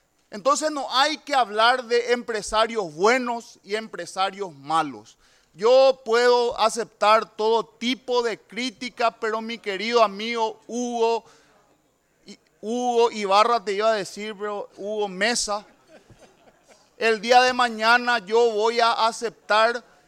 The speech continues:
un debate en el departamento de Cordillera que beneficia a los cordilleranos es lo único que pedimos acá, ocho días más.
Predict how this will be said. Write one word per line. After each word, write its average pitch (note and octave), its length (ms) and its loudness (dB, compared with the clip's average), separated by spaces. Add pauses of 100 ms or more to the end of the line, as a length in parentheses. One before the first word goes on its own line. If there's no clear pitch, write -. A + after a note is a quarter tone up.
(360)
un B3+ 300 -2
debate A#3 800 4
en G#3+ 100 -6
el A3 140 -2
departamento A3 1040 -2
de G#3+ 140 -6
Cordillera A3 840 0
que A3+ 180 -4
beneficia A3+ 800 -4
a - 20 -2
los A#3 220 -4
cordilleranos A3+ 1000 0
es A#3+ 200 0
lo A#3+ 220 -2
único B3 440 -6
que A#3+ 140 -4
pedimos A#3+ 520 -2
acá, A3+ 380 0
ocho B3 460 2
días A#3+ 320 0
más. A#3 480 0